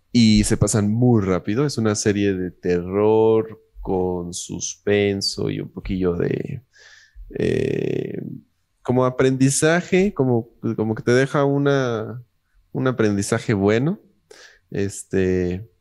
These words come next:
se supone que es infantil, yo no le veo nada infantil, de hecho a mí me sacó <laughs> mucho, no sustos, porque tampoco te, te espanta de, de screamers,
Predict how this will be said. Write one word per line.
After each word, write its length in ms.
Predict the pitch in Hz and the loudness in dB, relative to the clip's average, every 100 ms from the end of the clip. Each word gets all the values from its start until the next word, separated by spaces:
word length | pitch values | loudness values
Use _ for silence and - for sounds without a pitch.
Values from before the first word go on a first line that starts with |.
| _ - | _ -2
se 160 | - | 0
supone 320 | 113 139 214 | 2 2 2
que 60 | 143 | 2
es 100 | - | 2
infantil, 480 | 110 92 92 135 156 | 2 2 2 2 2
yo 140 | 151 | 2
no 120 | 123 | 2
le 140 | 87 82 | 2 2
veo 160 | 87 | 2
nada 200 | 87 87 | 2 0
infantil, 520 | 87 87 87 87 117 131 | -2 -2 -4 -2 -2 0
de 80 | 104 | 0
hecho 160 | - | 4
a 40 | 117 | 4
mí 80 | |
me 100 | 113 | 4
sacó 320 | 107 107 - 117 | 4 0 0 0
<laughs> 0 | |
mucho, 540 | 117 123 113 - 107 101 | 0 0 -2 -2 -2 0
no 120 | 175 | 0
sustos, 460 | - 135 - 180 - | 2 0 2 2 2
porque 180 | 117 | 0
tampoco 360 | 110 110 120 - | 0 0 0 0
te, 160 | 120 92 | 0 -2
te 160 | - | -2
espanta 600 | 90 - 104 104 104 117 | -4 -2 -2 -2 0 0
de, 340 | 107 95 - - | 2 0 -6 -10
de 300 | - - - - | -12 -14 -16 -16
screamers, 560 | - 107 107 143 - | -2 0 2 0 -2